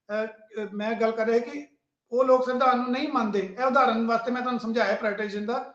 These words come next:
ਕਿ ਉਹ ਪਹਿਲਾਂ ਹੀ ਨਹੀਂ ਸੀ ਚਾਹੁੰਦੇ ਕਿ ਦੇਸ਼ ਵਿੱਚ ਸੰਵਿਧਾਨ ਲਾਗੂ ਹੋਵੇ ਤੇ ਸਮਾ-, ਸਮਾਜ ਦਾ ਭਲਾ ਹੋਵੇ। ਹੁਣ ਸਾਥੀਓ, ਜਦੋਂ ਉਹਨਾਂ ਨੇ, ਜਦੋਂ ਪ੍ਰਾਈਵੇਟਾਈਜ਼ੇਸ਼ਨ ਲਾਗੂ ਕੀਤਾ, ਉਹਨਾਂ ਨੇ ਕਿਹਾ ਕਿ ਨੌਕਰੀਆਂ ਵੱਧ ਜਨਰੇਟ ਹੋਣਗੀਆਂ। ਉਹੀ ਬੰਦਾ ਜਿਹੜਾ ਫਾਈਨੈਂਸ ਮਿਨਿਸਟਰ ਸੀ, ਜਦੋਂ ਪ੍ਰਧਾਨ ਮੰਤਰੀ ਬਣਦਾ ਵਾ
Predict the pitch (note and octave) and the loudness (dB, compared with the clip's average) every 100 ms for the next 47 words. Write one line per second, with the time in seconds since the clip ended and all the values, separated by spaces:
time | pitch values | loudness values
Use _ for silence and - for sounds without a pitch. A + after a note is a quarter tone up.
0 | _ _ _ _ D#4 D#4+ E4 E4 E4 _ | _ _ _ _ -6 -4 -4 -8 -18 _
1 | _ _ _ _ _ C#4+ E4 E4+ D4+ D#4 | _ _ _ _ _ -2 -2 -2 -4 0
2 | F4+ F4 D4+ D4+ C#4 C#4+ D4 C#4+ A3 A#3 | 0 0 -4 -2 -2 -2 -6 -4 4 4
3 | A#3 C4 B3+ C4 B3+ B3+ A3 A#3 A3 G#3 | 4 -6 -8 -6 0 2 2 -2 -6 -4
4 | G#3 G#3 B3 A3 A#3 A#3 F#3+ - _ _ | -4 0 2 4 2 -2 -12 -14 _ _
5 | A#3 A3+ A#3 - - A3 G#3+ A3 A3+ G3 | -4 -2 -2 -6 -6 -2 -2 -2 -2 -2
6 | F#3 E3 D#3+ - _ D4 D4+ D#4+ E4 C#4 | -4 -6 -10 -16 _ -6 -2 0 0 0
7 | C#4+ D#4 E4 D#4+ E4 - D4 E4 D#4+ E4 | -2 -2 -6 -4 -4 -4 -4 -4 -2 -2
8 | D#4+ D#4 D4+ B3+ B3 B3+ C#4 C4 B3+ C4 | -2 -6 -8 -4 -4 -4 -4 -4 -4 -4
9 | B3 A3+ - A#3 A#3 - - _ - C4+ | -4 -8 -2 0 0 -2 -14 _ -8 -2
10 | D4+ D4+ C#4 C#4 D4 B3+ B3+ C4+ B3+ B3+ | -2 0 -2 -2 -2 -4 -4 -2 0 2
11 | B3 B3 B3 B3 G#3 A3 A3 F3+ - _ | 2 2 2 0 -2 -2 -4 -4 -16 _
12 | _ _ _ C#4+ C#4+ F4 D#4 C#4+ B3+ A3+ | _ _ _ -2 0 2 0 2 2 2
13 | - - - G#3 C#4+ C#4+ B3 B3+ B3 B3+ | -2 -14 -8 2 2 2 -2 -4 -4 -6
14 | B3 B3+ B3 C#4+ C#4 C#4 B3+ A3+ A3 D#4+ | -6 -6 -2 0 0 2 2 2 -2 -2
15 | D4+ A#3 G#3+ F3 - - | 0 2 0 -2 -8 -18